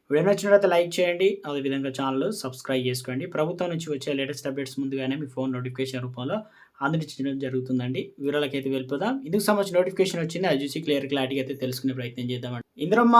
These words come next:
ఇండ్లకు సంబంధించి అర్హుల ఎంపికలో భాగంగా గ్రామాల అధికారులు రీవెరిఫికేషన్‌కు ప్రక్రియ ప్రారంభించారు. ఇక ఈ ఆర్థిక సంవత్సరంలో ప్రభుత్వానికి నియోజకవర్గానికి సంబంధించి మూడు వేల ఐదు వందల ఇండ్లు ఇవ్వాలని నిర్ణయం తీసుకున్న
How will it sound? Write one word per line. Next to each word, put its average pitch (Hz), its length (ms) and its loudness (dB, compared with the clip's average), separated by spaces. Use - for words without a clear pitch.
ఇండ్లకు 214 320 6
సంబంధించి 185 1000 4
అర్హుల 220 240 6
ఎంపికలో 202 460 8
భాగంగా 180 440 6
గ్రామాల 170 380 4
అధికారులు 160 440 4
రీవెరిఫికేషన్‌కు 151 800 -2
ప్రక్రియ 151 380 0
ప్రారంభించారు. 139 760 0
ఇక 175 480 8
ఈ 160 100 -2
ఆర్థిక 208 360 8
సంవత్సరంలో 208 840 4
ప్రభుత్వానికి 196 800 2
నియోజకవర్గానికి 185 800 6
సంబంధించి 165 640 0
మూడు 165 140 0
వేల 165 140 6
ఐదు 160 140 2
వందల 156 180 -2
ఇండ్లు 156 180 -2
ఇవ్వాలని 147 340 2
నిర్ణయం 139 300 -2
తీసుకున్న 139 400 -2